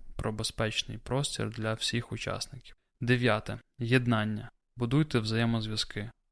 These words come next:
Також Хюге — це про те, щоб будувати зв'язки з іншими людьми.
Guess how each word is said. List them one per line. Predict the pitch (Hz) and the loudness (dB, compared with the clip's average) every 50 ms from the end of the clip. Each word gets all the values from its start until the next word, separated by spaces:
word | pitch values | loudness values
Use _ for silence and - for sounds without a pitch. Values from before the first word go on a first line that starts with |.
| _ _ | _ _
Також | _ - 151 - - 131 - - - | _ -2 -2 2 2 0 0 0 0
Хюге — | - 147 156 135 123 113 - | 2 2 2 2 0 -2 0
це | - - 120 117 117 110 | -2 0 0 2 0 0
про | 113 - 120 113 | -2 -4 -6 -2
те, | - 151 160 156 | 0 2 2 2
щоб | - - - 120 110 - - | 2 0 -2 -2 -4 -4 -8
будувати | 110 110 117 110 113 110 120 120 113 110 - 110 107 | -6 -4 -2 -2 0 2 4 4 2 2 0 -6 -6
зв'язки | 110 113 113 - - - - 175 143 | -6 -4 -4 -4 -4 -2 0 0 2
з | 113 117 | 4 4
іншими | 123 127 - - - 110 107 | 2 2 2 0 -2 -2 -4
людьми. | 107 107 107 110 107 107 107 | -4 -4 -4 -6 -6 -6 -8